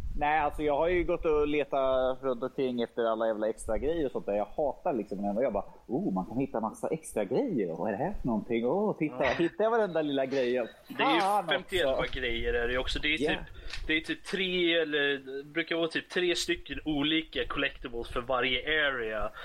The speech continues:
Speaker 2: Är
Speaker 1: Jo,
Speaker 2: det.
Speaker 1: tack. Jag har märkt det. Jag har, jag har
Speaker 2: Och,
Speaker 1: hundra,
Speaker 2: eh,
Speaker 1: hundra procent av de fyra första, tror jag det är, i alla fall, med allting. Och, eh,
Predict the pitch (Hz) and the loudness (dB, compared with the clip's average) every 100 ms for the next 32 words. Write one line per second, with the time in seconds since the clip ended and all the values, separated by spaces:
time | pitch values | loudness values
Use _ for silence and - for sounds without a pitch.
0 | - - 104 123 143 139 107 - 110 113 | -8 -2 0 2 2 2 -2 0 0 2
1 | 117 113 104 113 127 131 143 147 147 170 | 0 0 0 2 2 2 2 2 2 0
2 | 151 151 135 185 170 - 185 170 160 156 | 2 0 0 0 0 -2 -2 0 0 0
3 | 147 139 - - - - - - 123 104 | 0 -2 -6 -10 -8 -6 -6 -2 0 0
4 | 104 - 98 - 113 101 95 90 92 85 | 0 -2 -4 -2 -4 -2 0 2 2 2
5 | 92 - 92 82 107 - - 101 95 90 | 0 -2 -2 -2 -4 -4 -2 0 2 0
6 | - 104 98 98 - 110 98 98 | 0 -2 -2 -2 -2 0 2 0